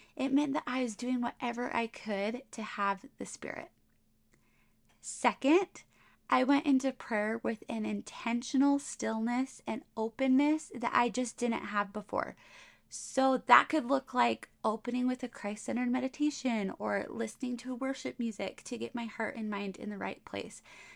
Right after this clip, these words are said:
Sometimes it honestly just looked like me sitting in stillness until I felt like my body and mind were physically calm. Third, my actual prayers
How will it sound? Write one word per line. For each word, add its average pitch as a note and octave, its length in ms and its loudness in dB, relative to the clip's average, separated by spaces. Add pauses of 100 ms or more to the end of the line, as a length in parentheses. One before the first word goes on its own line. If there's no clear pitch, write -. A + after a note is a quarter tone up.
Sometimes D#4 460 4
it - 120 2
honestly B3 420 0
just A3+ 240 -8
looked G3 240 -10
like G#3+ 300 -4 (240)
me G#3+ 200 -2
sitting A3 380 -4
in G3+ 140 -2
stillness D4 760 4 (440)
until A#3+ 320 -4
I A#3+ 180 -2
felt - 340 0
like A#3+ 240 -6
my A3 140 -4
body G3+ 640 -2
and G#3 260 -6
mind G3+ 500 -4
were G3+ 280 -10 (320)
physically G3+ 720 -8 (380)
calm. - 440 -10 (960)
Third, B3 520 2 (360)
my B3+ 200 2 (100)
actual B3 600 -2
prayers G#3+ 640 -4